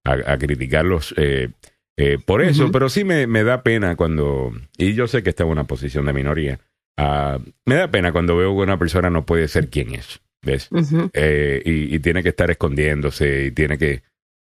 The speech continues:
Speaker 1: Eh, y no, la realidad del caso es que si este señor no fuese, pues, parte de la iglesia católica, y a lo mejor ahí
Speaker 2: Ujú.
Speaker 1: está la solución, no ser parte de esa iglesia,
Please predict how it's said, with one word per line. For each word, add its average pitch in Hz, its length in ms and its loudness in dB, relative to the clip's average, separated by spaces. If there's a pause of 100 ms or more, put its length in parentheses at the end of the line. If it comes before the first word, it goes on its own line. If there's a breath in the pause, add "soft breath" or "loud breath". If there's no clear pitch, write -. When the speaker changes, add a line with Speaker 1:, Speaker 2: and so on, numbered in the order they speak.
(420)
Speaker 1:
Eh, 85 240 -2
y 127 40 2
no, 95 120 2
la 92 80 2
realidad 127 300 0
del 135 100 0
caso 110 220 0
es - 40 -4
que 98 100 2
si 104 100 0
este 110 160 0
señor 101 260 2
no 95 80 2
fuese, 82 580 0
pues, 73 140 0
parte 85 320 0
de 82 80 2
la 73 80 -2
iglesia 78 300 0
católica, 76 580 -2
y 175 120 -2
a 151 40 0
lo 147 100 -2
mejor 117 220 0
ahí - 60 2
Speaker 2:
Ujú. - 80 0
Speaker 1:
está - 140 -6
la 60 80 -6
solución, 64 500 -2
no 62 100 -6
ser - 220 -6
parte - 320 -2
de 50 80 -10
esa 120 80 -10
iglesia, 113 380 -10